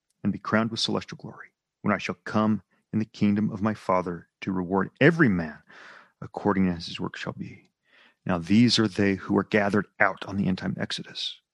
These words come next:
who go with Joseph and establish New Jerusalem with Enoch and his city, and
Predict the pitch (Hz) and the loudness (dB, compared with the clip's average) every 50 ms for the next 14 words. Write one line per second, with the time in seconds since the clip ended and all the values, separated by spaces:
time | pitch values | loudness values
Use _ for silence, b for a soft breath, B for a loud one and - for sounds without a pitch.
0 | _ _ _ _ _ _ _ _ _ _ _ _ _ _ _ _ _ - 101 95 | _ _ _ _ _ _ _ _ _ _ _ _ _ _ _ _ _ -2 -2 -2
1 | 85 - 104 98 92 92 90 87 - - 101 95 85 80 - - - - - - | 0 2 0 0 2 0 -2 -4 -4 -4 -4 -2 -2 -4 -6 -8 -10 -18 -20 -20
2 | - _ _ _ _ _ _ - 95 87 87 85 - - - 95 92 98 92 92 | -20 _ _ _ _ _ _ -14 -12 -10 -8 -6 -6 -4 -2 -2 -2 -2 -2 -4
3 | - - - - - _ _ - 101 90 - 95 95 95 104 101 - - 101 95 | -6 -6 -8 -8 -10 _ _ -2 -2 0 0 2 4 4 4 4 4 2 0 -2
4 | 90 85 87 - - 101 - - _ - 101 92 90 - - 95 78 95 95 - | -2 -2 -6 -10 -10 -12 -12 -8 _ -2 -2 -2 -2 -4 -8 -6 -4 -2 -2 -2
5 | - - - - - _ _ _ b b b b b b b b b b b b | -2 -4 -8 -18 -20 _ _ _ b b b b b b b b b b b b
6 | b b b _ _ - 92 90 87 87 90 87 92 - - | b b b _ _ -12 -8 -6 -6 -4 -4 -4 -6 -8 -10